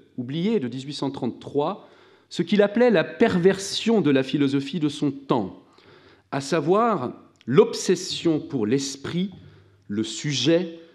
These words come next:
et la tendance de réduire tous les phénomènes à des phénomènes psychiques.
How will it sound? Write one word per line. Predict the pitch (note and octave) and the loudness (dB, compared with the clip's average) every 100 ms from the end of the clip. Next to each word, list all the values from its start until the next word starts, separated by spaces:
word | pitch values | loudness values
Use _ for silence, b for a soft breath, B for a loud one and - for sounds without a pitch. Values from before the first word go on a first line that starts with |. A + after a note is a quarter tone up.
| B B - | B B 0
et | C3+ | 0
la | C#3 | 2
tendance | F3 F3 F#3+ G3+ | 2 2 2 0
de | C3+ | 0
réduire | C3 F3+ D3 G3+ E3+ - | 2 2 2 0 0 -2
tous | - F3+ | -6 -2
les | D3 | -2
phénomènes | C3+ D#3+ B2 A#2 A#2+ C3+ C3+ - | 0 0 2 2 0 -2 -6 -8
à | B2+ | -6
des | A#2 | -4
phénomènes | G#2+ A#2 A2 A#2+ A#2+ A#2+ - | -2 -2 0 -2 -2 -6 -10
psychiques. | - C3 - G2 - | -6 -4 -4 -6 -10